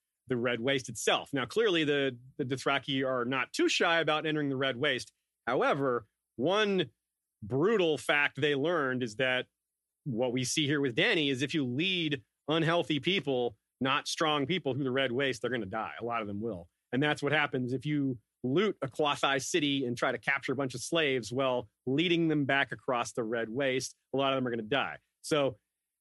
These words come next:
if you're capturing slaves for money and, you know, well, that's not gonna work so well if the slaves just die. So we also know one thing, another thing we know about the Quathai,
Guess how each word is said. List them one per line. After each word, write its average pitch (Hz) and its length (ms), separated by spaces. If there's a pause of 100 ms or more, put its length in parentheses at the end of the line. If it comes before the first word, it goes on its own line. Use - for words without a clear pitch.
(560)
if 151 180
you're 156 380 (580)
capturing 160 400
slaves 185 380
for 160 100
money 170 460
and, 135 340
you 131 60
know, 113 160
well, 113 160
that's 120 260
not 123 240 (380)
gonna 123 140
work 151 240
so 117 180
well 113 340
if 104 80 (120)
the 95 60
slaves 110 300
just 98 160
die. 98 320 (1600)
So 156 680 (460)
we 165 180
also 202 360
know 156 180
one 147 160
thing, 156 180
another 185 160
thing 156 100
we 143 60
know 135 80
about 123 120
the - 60
Quathai, 113 520